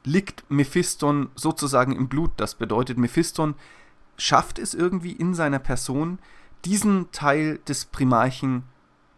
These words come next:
zu verkörpern. Ich will nicht sagen zu vereinen, weil das Quatsch wäre, sondern, ja, letztlich in sehr, sehr ähnliche Situationen zu kommen. Auch Mephiston ist aufgrund seines Äußeren und der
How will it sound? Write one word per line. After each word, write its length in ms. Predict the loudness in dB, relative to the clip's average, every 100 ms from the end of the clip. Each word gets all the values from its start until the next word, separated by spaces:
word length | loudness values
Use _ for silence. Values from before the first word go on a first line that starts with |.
| -12
zu 140 | -8
verkörpern. 520 | -2 4 6 8 8 6
Ich 100 | 2
will 80 |
nicht 140 | 0 2
sagen 240 | 0 0
zu 100 | -2
vereinen, 460 | 0 2 4 2 0
weil 100 | -2
das 140 | -4
Quatsch 280 | -2 -2 0
wäre, 460 | -4 -2 -4 -6 -4
sondern, 440 | 0 2 2 -2 -8 -20 _ _ _ 0
ja, 320 | 6 6 4 -8 -4
letztlich 520 | -2 -2 -2 -4 0
in 100 | 0
sehr, 220 | 2 2
sehr 220 | 2 0 0
ähnliche 360 | 0 0 -2
Situationen 680 | -4 -2 -2 0 2 2 0
zu 120 | -4
kommen. 340 | -6 -6 -6 -10 -16 0
Auch 220 | 4 6
Mephiston 540 | 6 4 2 0 0 -2
ist 180 | -2 -8
aufgrund 420 | -6 0 0 0
seines 380 | 0 0 0 0
Äußeren 680 | 2 2 -2 -2 -4 -6 -12 -20 0
und 320 | 4 6 4 2
der 320 | 4 2